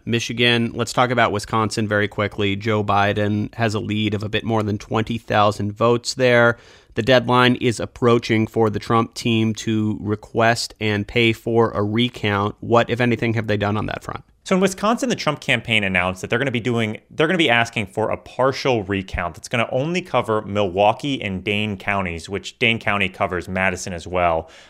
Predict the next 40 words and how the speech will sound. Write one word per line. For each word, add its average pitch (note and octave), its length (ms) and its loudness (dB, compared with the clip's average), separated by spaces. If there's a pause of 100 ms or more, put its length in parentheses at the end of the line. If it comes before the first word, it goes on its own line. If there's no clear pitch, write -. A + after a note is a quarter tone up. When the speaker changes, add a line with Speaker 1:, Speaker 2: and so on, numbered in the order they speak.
Speaker 2:
Uh, G#2 300 4
this D#3 220 -2
is C3+ 360 -4 (380)
gonna D3 140 -2
cost D#3 300 0
the C#3 80 -12
Trump C#3+ 180 -4
campaign A2+ 380 -2
something A2+ 340 -4
like F#2 240 -2
three A2+ 160 0
million A#2 320 0
dollars. A2 420 2
It's - 160 -10
a D3+ 60 0
way E3+ 300 2
that E3 160 0
the - 80 -6
Trump C3 260 -2
campaign G#2 480 0
can G2 160 -6
basically G2 540 0 (260)
not G#2 300 0
pay B2 280 4
for A2 380 -2 (100)
an G#2+ 120 -4
entire A2 520 0
recount G#2 520 -4
of F#2 160 -6
the F#2 340 -4
entire G2+ 500 0
state, D3 460 0 (240)
but C3+ 140 -2
they C#3 100 4
can C3+ 160 -6
still D3 420 0
continue A2+ 460 -6
kind G#2+ 220 -4
of F#2 120 -6
pushing G#2+ 600 -2